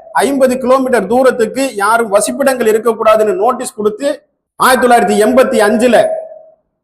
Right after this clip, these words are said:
அவங்களுடைய திட்டம் ஆரம்பிக்குது. ஆயிரத்தி தொள்ளாயிரத்தி தொண்ணூத்தி ஒண்ணுல அவர்கள் தானாகவே அந்த திட்டத்தை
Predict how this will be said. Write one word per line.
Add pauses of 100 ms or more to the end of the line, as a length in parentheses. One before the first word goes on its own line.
அவங்களுடைய
திட்டம்
ஆரம்பிக்குது. (140)
ஆயிரத்தி
தொள்ளாயிரத்தி
தொண்ணூத்தி
ஒண்ணுல (480)
அவர்கள்
தானாகவே
அந்த
திட்டத்தை